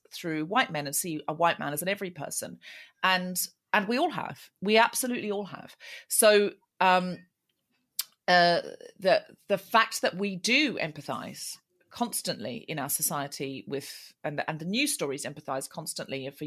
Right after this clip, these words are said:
young white man is caught, you know,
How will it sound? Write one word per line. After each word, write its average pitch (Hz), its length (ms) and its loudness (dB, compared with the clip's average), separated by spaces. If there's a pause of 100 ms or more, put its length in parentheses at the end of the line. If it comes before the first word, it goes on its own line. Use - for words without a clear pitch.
young 143 200 -10
white 143 240 -4
man 139 180 -8
is 139 220 -6 (600)
caught, - 440 -4 (140)
you 165 100 -6
know, 139 280 -4